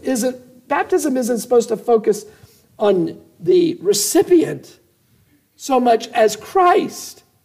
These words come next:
It's a picture of the life, death, and resurrection of Christ, isn't it? It is saying that this individual, John Smith, Jane Doe, is now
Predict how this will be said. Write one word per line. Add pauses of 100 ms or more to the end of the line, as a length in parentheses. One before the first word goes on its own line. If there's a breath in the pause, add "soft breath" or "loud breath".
(300)
It's
a
picture (380 loud breath)
of
the
life,
death,
and
resurrection
of
Christ,
isn't
it? (1120)
It
is
saying
that
this
individual, (220)
John
Smith, (920)
Jane
Doe, (1000 soft breath)
is
now